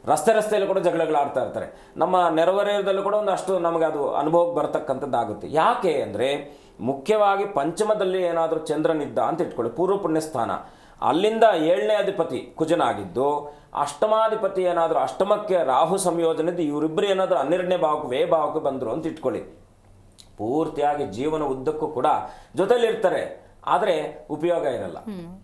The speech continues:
Speaker 1: ಇದು ಡೋಲಾಯಮಾನ ವಿರಸಗಳು ಅಂತ ಕರಿತೀವಿ. ವಿರಸಕ್ಕೆ ಕಾರಣಕರ್ತನೇ ರಾಹು ಮತ್ತೆ ಕುಜ.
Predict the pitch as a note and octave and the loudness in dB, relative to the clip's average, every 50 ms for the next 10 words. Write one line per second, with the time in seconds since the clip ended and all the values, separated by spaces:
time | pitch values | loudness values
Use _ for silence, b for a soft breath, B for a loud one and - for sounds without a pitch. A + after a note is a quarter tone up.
0 | - - D#3 F#3 F#3+ C#3 C#3+ C#3+ D#3 F3+ F#3+ G3+ G#3+ A3 A3+ G#3+ G3+ F#3 E3 D3 | -12 -6 -2 -2 0 2 2 2 4 6 6 6 6 4 4 2 0 0 0 0
1 | D#3+ F#3 A3 A3 A3 G#3+ G3 F3+ D#3+ D3+ C#3 C#3 - E3+ F3+ C#3 B2+ A#2+ - A2+ | 0 0 0 2 0 0 2 2 0 0 -2 -2 -2 -4 -4 -4 -6 -6 -6 -8
2 | F2+ D2+ D2 A2 C#3 E3+ G#3 G3+ G#3+ A3+ A3+ A3+ - A3 G#3+ - - C3 B2 D3+ | -8 -8 -4 -2 0 0 2 4 2 2 2 2 -2 -2 -2 -2 0 2 4 4
3 | F#3 G#3 A3 A3 A3 G3 F3+ F#3+ - F3+ G3 G3+ D#3 C#3+ C3+ D3 D3 E3+ F3+ E3+ | 4 4 2 2 0 0 -2 0 -2 -2 0 0 2 2 2 2 2 0 0 -2
4 | D3+ - - - - A#2+ A2 | -2 -2 -4 -4 -4 -2 -2